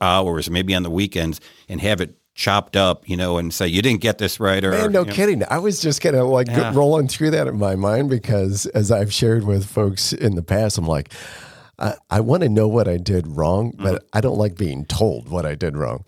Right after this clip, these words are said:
Speaker 1: Well.
Speaker 2: And so I, there's a lot of, like, humility that you're throwing out there. Uh, just
Speaker 1: You,
Speaker 2: as
Speaker 1: you
Speaker 2: you're saying
Speaker 1: develop
Speaker 2: that, like,
Speaker 1: Yeah.
Speaker 2: "Oh my gosh, everything you write out
Speaker 1: Everything.
Speaker 2: would drive me crazy."
Speaker 1: Everything.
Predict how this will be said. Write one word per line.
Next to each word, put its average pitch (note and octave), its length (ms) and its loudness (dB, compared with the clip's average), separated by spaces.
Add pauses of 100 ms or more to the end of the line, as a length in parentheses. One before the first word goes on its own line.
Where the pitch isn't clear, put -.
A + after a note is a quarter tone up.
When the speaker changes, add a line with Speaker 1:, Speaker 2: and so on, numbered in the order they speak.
Speaker 1:
Well. F2+ 280 -6
Speaker 2:
And A#2+ 200 2
so G#2+ 480 2
I, A#2 200 2
there's C#3+ 360 0
a G2+ 60 4
lot A#2+ 420 2
of, F#2 200 -6
like, F#2 260 0 (160)
humility A2+ 840 2
that F2+ 280 0
you're G#2 120 2
throwing G2 400 0
out G2 200 0
there. G#2 300 2
Uh, - 460 -2
just A3+ 320 0
Speaker 1:
You, E4+ 60 2
Speaker 2:
as - 100 2
Speaker 1:
you F#3+ 60 4
Speaker 2:
you're F3+ 60 4
saying A#2+ 280 2
Speaker 1:
develop B2 140 4
Speaker 2:
that, G#2+ 40 0
like, G#2 240 0
Speaker 1:
Yeah. F2+ 160 0
Speaker 2:
"Oh F#3+ 40 0
my G2+ 120 0
gosh, C#3 420 -4
everything E3+ 480 0
you E3+ 120 0
write D#3 400 0
out B2 80 2
Speaker 1:
Everything. E3+ 240 0
Speaker 2:
would A2+ 200 0
drive F#2+ 280 -6
me A#2 120 -2
crazy." F#3 480 -4
Speaker 1:
Everything. F2 540 -4